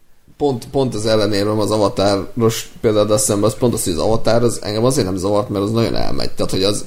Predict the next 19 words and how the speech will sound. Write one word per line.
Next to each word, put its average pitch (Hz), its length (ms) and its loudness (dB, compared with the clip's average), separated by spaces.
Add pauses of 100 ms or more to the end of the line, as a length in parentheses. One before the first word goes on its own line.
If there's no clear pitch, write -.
(140)
tehát - 140 -10
egy - 180 -8
kék - 380 -2 (240)
macska 104 340 -2
zsiráf, 117 400 0
az 101 100 -2
egy 110 120 -6
kék - 220 -4
macska 80 300 -8
zsiráf. 64 340 -12 (120)
Egy, 113 200 -8 (180)
egy 90 380 -6 (300)
Alita, 139 600 2
az 117 220 2
egy 120 200 4 (340)
szereplő, 120 760 2
aki 101 320 -2
ott 107 220 0
van, 156 300 0